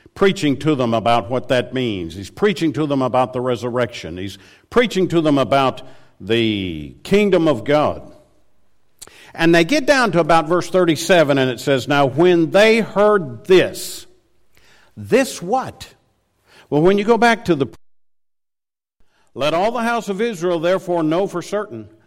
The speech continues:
that God has made him both Lord and Christ, this Jesus,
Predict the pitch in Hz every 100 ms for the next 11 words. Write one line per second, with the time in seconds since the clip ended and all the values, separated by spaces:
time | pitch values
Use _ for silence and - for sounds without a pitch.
0 | _ _ _ - 123 113 120 156 190 180
1 | 170 160 120 170 180 151 165 170 147 156
2 | 160 123 139 165 175 175 170 - 151 147
3 | 143 - 196 170 147 147 123 156 - -
4 | 147 214 156 131 143 -